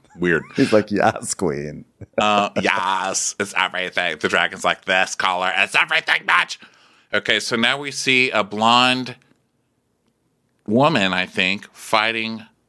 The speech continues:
Speaker 1: I think she's about to get stabbed by the other lady, right? Is this the same scene?
Speaker 2: Uh, that might be a guy. That mi-, I, I can't tell.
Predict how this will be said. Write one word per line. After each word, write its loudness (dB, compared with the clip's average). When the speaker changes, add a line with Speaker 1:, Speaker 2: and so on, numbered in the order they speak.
Speaker 1:
I 2
think -8
she's -2
about -2
to -14
get -6
stabbed -2
by 0
the -2
other -2
lady, -2
right? 0
Is -14
this -6
the -2
same 0
scene? 0
Speaker 2:
Uh, -4
that -2
might 4
be 6
a 6
guy. 4
That 2
mi-, -2
I, 2
I 4
can't -6
tell. 2